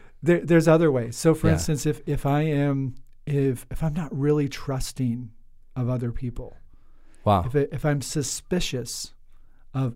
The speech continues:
Speaker 1: of, of other people, and, and, and again, it, we're dealing with a lot of pain from the past,
Speaker 2: Mm-hmm.
Speaker 1: and, and we're just learning and want to be safe.
Speaker 2: Yeah.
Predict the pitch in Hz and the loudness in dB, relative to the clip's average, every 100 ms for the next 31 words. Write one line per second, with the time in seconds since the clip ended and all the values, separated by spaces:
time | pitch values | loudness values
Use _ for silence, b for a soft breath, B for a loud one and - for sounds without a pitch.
0 | - 131 117 135 127 131 131 - 131 131 | -4 -6 -6 -6 -4 -4 -6 -6 -6 -4
1 | 123 120 123 127 120 123 127 123 120 117 | -4 -4 -4 -2 -2 -2 -2 -2 -2 -2
2 | 113 - - - - - - 156 135 147 | -6 -14 -20 -20 -18 -16 -6 -4 -2 -2
3 | 120 b b b - 151 - - 165 180 | -4 b b b -8 -8 -8 -10 -8 -4
4 | 147 139 123 143 160 170 156 135 131 127 | -2 -2 -2 -2 0 0 0 -2 -2 -6
5 | - - - - - - 135 127 123 143 | -12 -20 -20 -20 -16 -8 -4 -4 -4 -2
6 | - 147 143 139 143 143 147 123 113 123 | 0 0 0 0 -2 -2 0 -2 -2 -8
7 | - - 117 104 104 101 B - 131 131 | -10 0 2 2 -2 -4 B -6 -2 -2
8 | - 135 131 131 131 135 123 139 - 120 | -4 -4 -2 -2 -2 -2 -2 -4 -6 -4
9 | 123 135 143 151 156 160 160 - 135 131 | -2 -2 -2 0 0 0 -2 -4 -4 -2
10 | 117 127 135 - - 147 123 120 120 120 | -2 -2 -2 -6 -6 -6 -4 -4 -2 -2
11 | 117 - 120 143 - - - - - 104 | -4 -10 -12 -14 -18 -20 -20 -12 0 2
12 | 87 | 2